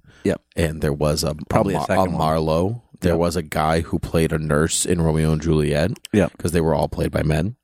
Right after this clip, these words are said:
Speaker 2: Um,
Speaker 1: And
Speaker 2: yeah.
Speaker 1: the play was about a nurse.
Speaker 2: Things like that. Oh, it's about this nurse.
Speaker 1: <laughs>
Speaker 2: Um, it's quotable. <laughs>
Speaker 1: Oh, yeah, it is.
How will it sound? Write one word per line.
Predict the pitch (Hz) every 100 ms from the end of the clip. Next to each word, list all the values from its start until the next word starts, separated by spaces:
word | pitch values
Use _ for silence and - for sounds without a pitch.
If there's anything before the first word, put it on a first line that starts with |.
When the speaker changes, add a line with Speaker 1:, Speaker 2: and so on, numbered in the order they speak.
| _ - - - - _ -
Speaker 2:
Um, | 101 92 87 76 - -
Speaker 1:
And | 113
Speaker 2:
yeah. | 156
Speaker 1:
the |
play | 131 135
was | 127 143
about | 131 139
a |
nurse. | 127 139 87
Speaker 2:
Things | - 117 131 143
like | 127 143
that. | 175 180 -
Oh, | 156 156
it's | 107
about | - -
this | 107 95
nurse. | 107 110 69 95 143 202
Speaker 1:
<laughs> | 180 233 - 277
Speaker 2:
Um, | 110 101 -
it's | 117 -
quotable. | - 98 92 139 196 226 226 - -
<laughs> | -
Speaker 1:
Oh, | 214 139 151
yeah, | 135 101
it | 127
is. | 165 151 151